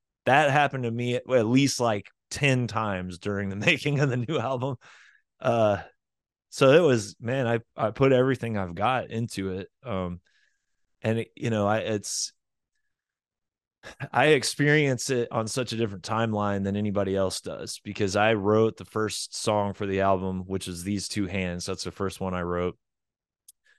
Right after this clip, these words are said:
Uh, middle of March, twenty twenty, right? So I've been working on it for three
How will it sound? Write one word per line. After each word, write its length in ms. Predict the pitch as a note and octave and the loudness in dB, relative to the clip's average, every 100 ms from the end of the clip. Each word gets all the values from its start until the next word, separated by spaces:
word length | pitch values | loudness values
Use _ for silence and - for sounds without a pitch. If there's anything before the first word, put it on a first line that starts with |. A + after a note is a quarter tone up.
| _ _ | _ _
Uh, 340 | A2+ G#2 F#2+ F#2 _ _ _ _ | 0 2 0 -4 _ _ _ _
middle 400 | G2 G#2+ B2+ C3+ | -6 2 6 6
of 100 | A2+ | 6
March, 600 | G2 G#2 A2+ A#2 - - - _ _ _ _ _ _ _ | 4 0 0 -2 -8 -16 -18 _ _ _ _ _ _ _
twenty 280 | - A#2+ A#2 | 2 2 2
twenty, 440 | - G2 F2 - _ - | -2 -4 -6 -16 _ -18
right? 360 | G2+ G2 G2 - | -8 -2 -2 -2
So 160 | G#2 G2 | -4 -2
I've 140 | G2 | -2
been 200 | G#2 F#2+ | -2 -4
working 360 | G2 G2+ - F#2+ | -2 -4 -4 -2
on 160 | F#2 | 0
it 160 | F#2 - _ | -2 -6 _
for 380 | F2 F2 F2 E2+ _ _ _ _ _ _ _ _ | -12 -10 -8 -10 _ _ _ _ _ _ _ _
three 540 | - F#2+ F#2 F2+ F2+ | -6 -2 -2 -2 -4